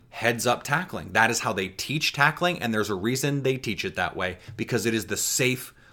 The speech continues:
way to tackle. The first scene in Friday Night Lights, the T V show,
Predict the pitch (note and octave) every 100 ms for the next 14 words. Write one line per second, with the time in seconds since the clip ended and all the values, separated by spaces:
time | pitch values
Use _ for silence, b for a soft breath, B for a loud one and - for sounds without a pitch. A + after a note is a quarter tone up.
0 | b - G#2+ G#2 G#2 G#2 B - F3 F#3
1 | D3 - B - - - C4 - - G3+
2 | A#3+ C3 F3+ - C#3 - D#3+ E3+ E3+ D#3+
3 | D3 C3 - A#2 C3+ C#3 - G2+ E2+